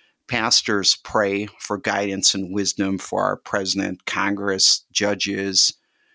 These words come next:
state, local officials, you know, sometimes our particular political views get in the way and we might think about a particular person that's in power that we really didn't want there and get all frustrated. But man,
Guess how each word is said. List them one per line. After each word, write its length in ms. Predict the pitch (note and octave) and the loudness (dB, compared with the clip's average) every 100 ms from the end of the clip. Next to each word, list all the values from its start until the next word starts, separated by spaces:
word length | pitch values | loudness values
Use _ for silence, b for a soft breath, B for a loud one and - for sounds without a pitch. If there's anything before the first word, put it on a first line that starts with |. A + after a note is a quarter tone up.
| _ _ _ _ | _ _ _ _
state, 480 | - - A2 G#2+ - | 0 2 2 2 -2
local 480 | G2+ G#2 G#2 G#2 G2+ | 0 0 0 -2 -4
officials, 920 | F#2 G#2+ G2 - G2 G2 F#2 - - _ _ | -4 -2 0 0 0 0 2 2 0 _ _
you 120 | - G#2 | -6 -2
know, 100 | G#2 | 2
sometimes 720 | - A#2 - A2+ A2+ A2 - | 2 0 0 0 2 2 2
our 480 | G2 G2 G2 G2 - _ _ | 2 2 0 -4 -8 _ _
particular 680 | - G#2 C3 - G#2+ G#2 G2 | -6 -6 -6 -4 0 2 0
political 600 | - A2 A2 A2 A2 F#2+ | -4 -6 -4 -2 -4 -4
views 540 | F2+ A#2 C#3 D3+ C#3+ | 0 4 8 8 6
get 220 | - A#2 A#2+ | 4 2 2
in 160 | A#2+ | 2
the 80 | A2 | 0
way 440 | G#2 G#2 G#2 G#2 | 2 4 4 2
and 220 | G#2 F#2+ G2 B B B - | 0 -2 -4 B B B -2
we 160 | G#2+ | 0
might 340 | G#2+ G#2+ G#2+ - | 2 2 0 -2
think 180 | A#2 | -2
about 280 | G#2+ G2+ G#2 | 0 0 0
a 80 | G2 | -2
particular 480 | - G2 A2+ G#2+ G2 | -6 -6 -6 -4 -4
person 460 | - G#2+ G#2 - | -2 -2 2 2
that's 320 | G2 G2 - - | 0 -2 -2 -4
in 380 | A2+ B2 B2 A#2+ | 0 4 6 4
power 460 | - A2 A2 A2+ G#2 | 2 2 4 4 2
that 200 | F#2 - | 0 -2
we 140 | G2 | -6
really 320 | F#2+ G#2+ G#2+ | -4 -2 -2
didn't 340 | F#2+ G2+ G2 - | 0 -2 -2 0
want 260 | G#2 G#2 | 0 0
there 200 | A2 G#2 | -2 0
and 80 | G2 | 0
get 140 | G2+ | 2
all 120 | G2+ G2 | 0 0
frustrated. 760 | - G#2+ - - F#2 F#2 F#2+ | -2 0 2 0 -2 -4 -6
But 220 | F#2 F#2 | -6 -8
man, 320 | E2 G2+ G#2 | -4 -2 -2